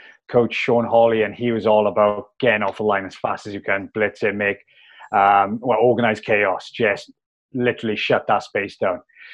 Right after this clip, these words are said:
Uh, and then you all had a, um, yeah, literally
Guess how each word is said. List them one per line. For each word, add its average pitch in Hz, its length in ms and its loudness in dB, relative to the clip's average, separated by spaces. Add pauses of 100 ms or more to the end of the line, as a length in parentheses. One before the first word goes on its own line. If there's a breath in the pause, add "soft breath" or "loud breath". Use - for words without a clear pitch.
(340 loud breath)
Uh, 107 300 6
and 117 100 -2
then 120 100 0
you 120 180 2
all 117 180 6
had 110 280 0 (120)
a, 104 460 0 (140)
um, 101 720 0 (640)
yeah, 117 200 2
literally 123 640 0